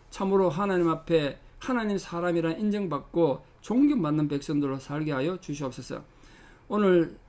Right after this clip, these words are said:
이 사울이 아버지의 암나귀 한 마리 잃어버리고 그거 찾으러 나섰던 그 길이 그 평범하고 사소한 일상이 하나님 역사에서 위대한 왕정이 세워지는 놀라운 출발점이 된 줄을 사울이 어떻게 알았겠습니까?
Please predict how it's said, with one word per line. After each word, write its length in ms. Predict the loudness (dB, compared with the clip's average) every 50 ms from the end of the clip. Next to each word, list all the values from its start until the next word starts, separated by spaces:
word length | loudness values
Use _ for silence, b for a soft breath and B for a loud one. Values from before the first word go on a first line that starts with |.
| -20 -8 0
이 120 | 0 0
사울이 640 | 0 0 -2 0 4 6 8 8 8 8 6 4 -2 -8 -10 -4
아버지의 560 | 0 2 6 6 6 6 8 6 6 6 4
암나귀 360 | 2 0 0 0 2 2 0
한 160 | 0 0 -2
마리 220 | -2 0 0 0 -2
잃어버리고 680 | 0 0 0 2 2 2 0 0 0 -2 -2 -4 -2
그거 220 | -2 -2 -2 -2
찾으러 380 | -2 -4 -6 -4 -2 0 0 0
나섰던 500 | 0 -2 -4 -6 -8 -8 -4 -4 -2 -2
그 160 | 0 0 0
길이 340 | 0 0 0 0 -2 -2 -4
그 340 | -4 -2 -2 0 -2 -2 -6 B B B B B -6
평범하고 760 | -2 0 2 2 2 2 2 0 0 2 2 2 2 0 -4
사소한 540 | -8 -14 -8 -6 -6 -4 -4 -4 -4 -4 -2
일상이 640 | -4 -4 -4 -4 -4 -4 0 2 2 2 0 -2 b b b b b b b b
하나님 440 | -10 -6 -4 0 0 2 2 2 0
역사에서 600 | 0 -2 -4 -4 -4 -4 -4 -4 -4 -6 -6 -6 0
위대한 480 | 2 2 2 2 2 0 0 -2 -4 b b b b b b
왕정이 500 | -4 -2 0 2 2 2 0 0 0 0
세워지는 560 | 0 0 0 0 0 0 0 -2 -2 -2 -4 -6 -10 _ _ -6
놀라운 480 | -2 2 4 4 4 4 4 2 -2
출발점이 640 | -4 -6 -6 -6 -6 -6 -4 -2 -2 -2 -2 -2 -2
된 200 | -4 -4 -4 -4
줄을 300 | -2 -2 -2 -2 -4 -6 -10 _ _ _
사울이 580 | -20 -18 -10 -4 2 4 6 6 6 6 4 2
어떻게 340 | 0 -6 -8 -8 -8 -6 -6
알았겠습니까? 680 | -6 -6 -6 -6 -6 -8 -8 -6 -6 -6 -6 -6 -10